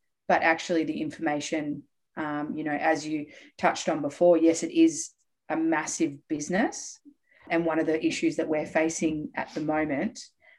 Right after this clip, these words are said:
is a clinic that is so caring, so understanding of this situation, so sympathetic, so helpful,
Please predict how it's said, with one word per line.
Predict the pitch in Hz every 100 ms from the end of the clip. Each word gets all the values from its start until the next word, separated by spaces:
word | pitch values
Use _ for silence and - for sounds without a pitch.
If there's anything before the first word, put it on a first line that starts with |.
| -
is | 175 165
a |
clinic | 165 - 170 165 -
that | 156 -
is | 151 147 143 - - - _ -
so | - 190 175
caring, | 170 170 165 151 147
so | 143 180 175
understanding | 156 143 - 151 151 151 147 147 -
of | 160 156
this | 160 -
situation, | 175 - 160 151 151 160 143
so | 165
sympathetic, | 151 160 151 160 165 151 147
so | - 165
helpful, | 156 165 165 - 240 370 -